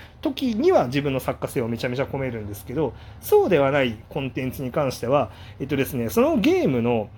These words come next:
こう、コアコンセプトといいますか、そのゲームが何を一番大事にしてるゲームなのかっていうのを、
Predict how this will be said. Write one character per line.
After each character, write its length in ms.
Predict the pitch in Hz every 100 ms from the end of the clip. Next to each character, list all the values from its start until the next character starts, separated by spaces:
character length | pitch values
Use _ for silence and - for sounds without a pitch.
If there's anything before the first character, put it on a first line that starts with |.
| - - - - - -
こ 220 | 123 117
う、 40 | -
コ 180 | 214 269
ア 60 |
コ 240 | 269 277 269
ン 120 | 247
セ 340 | - - 151
プ 100 | -
ト 100 | -
と 120 | 117
い 60 | 123
い 40 |
ま 80 | 127
す 60 | 123
か、 100 | 113
そ 140 | -
の 160 | 247 320
ゲ 200 | 339 359
ー 40 |
ム 120 | 190 123
が 120 | 120
何 400 | 120 220 403 330
を 100 | 151
一 220 | 123 -
番 220 | 143 139
大 200 | 139 143
事 120 | 135
に 100 | 143
し 60 | -
て 80 | 117
る 100 | 113
ゲ 180 | 131 131
ー 40 |
ム 80 | 113
な 80 | 107
の 100 | 101
か 140 | 104
っ 40 |
て 260 | 104 - 160
い 100 | 208
う 100 | 247
の 120 | 196
を、 180 | 262 147